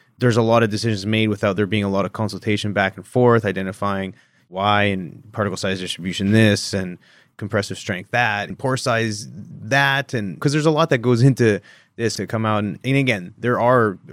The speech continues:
I mean, if there wasn't, there probably wouldn't be around, but there are good third-party products. And I encourage, if us in the field are seeing some, gather up information, communicate with whoever is out there or whether, and then, or, you know, in the office and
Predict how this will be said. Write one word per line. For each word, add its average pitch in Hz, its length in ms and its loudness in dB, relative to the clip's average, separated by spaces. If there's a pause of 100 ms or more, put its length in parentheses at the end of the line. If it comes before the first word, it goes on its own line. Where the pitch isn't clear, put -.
I 104 80 -6
mean, 107 120 -2
if 95 100 -6
there 95 100 -6
wasn't, 95 320 -2
there 95 120 -4 (120)
probably 98 160 -4
wouldn't 92 160 -8
be 78 80 -8
around, 92 300 0
but 101 100 -8
there 135 100 2
are 165 120 2
good 135 260 0
third-party 117 400 0
products. 87 480 -2 (300)
And 110 120 -2
I 104 80 2
encourage, 101 600 0
if 104 240 -8
us 110 300 -2 (340)
in 120 100 -4
the 95 80 -4
field 131 540 6
are 104 320 0
seeing 170 340 0
some, 107 480 0 (200)
gather 113 280 2
up 107 80 2
information, 104 840 -4
communicate 110 640 2
with 98 140 -2 (120)
whoever 107 520 0
is 101 140 -4
out 135 240 2
there 139 240 4
or 110 80 0
whether, 82 260 -4 (120)
and 101 120 -8
then, 92 180 -6
or, 85 140 -12
you 76 80 -10
know, 71 60 -10
in 71 80 -14
the 120 40 -14
office 113 600 2
and 95 100 -4